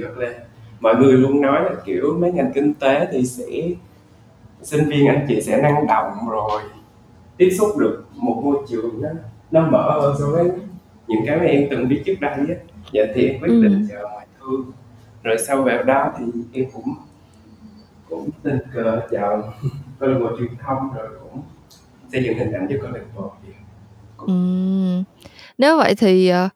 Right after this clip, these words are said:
Speaker 2: lúc mà phát hiện ra là mình thích làm cái công việc này, nhưng mà trước đó thì mình lại đang học một cái ngành học khác thì, ờ, không biết là em có thấy, kiểu, lo lắng hay là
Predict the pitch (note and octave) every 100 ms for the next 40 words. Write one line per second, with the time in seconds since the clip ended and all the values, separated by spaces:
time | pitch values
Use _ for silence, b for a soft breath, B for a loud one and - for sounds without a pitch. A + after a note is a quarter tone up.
0 | b b C4 E4 F4+ A3 F#3+ F#3+ _ -
1 | D#4+ D#4+ E3+ F#3 A3+ A3+ G3+ F#3 F#3 F#3
2 | F#3 G3 - D#4+ - C4 G#3 C4+ B3 A#3
3 | G3 G3+ F3 F3 F#3 B B A3+ B3 A#3+
4 | G#3 F#3 C#4 D#4 A#3+ A#3 D#4+ C#4+ G#3 G3
5 | F3 - G3+ A3+ A#3+ A3+ G3 G3+ B3+ C#4+
6 | B3+ G3+ - B3+ C#4 D#4+ B3 F#3 F#3 B
7 | B B - F3+ E3+ F#3+ - A#3+ B3 D#4
8 | E4+ A#3 G#3+ A#3 B3+ C#4 C#4+ B3+ D4 E4
9 | - G#3 G#3+ B3 D#4 E4+ C#4+ B3+ C4 C4
10 | B3 C4 F#4+ F4 C4 A3+ F#3+ F3+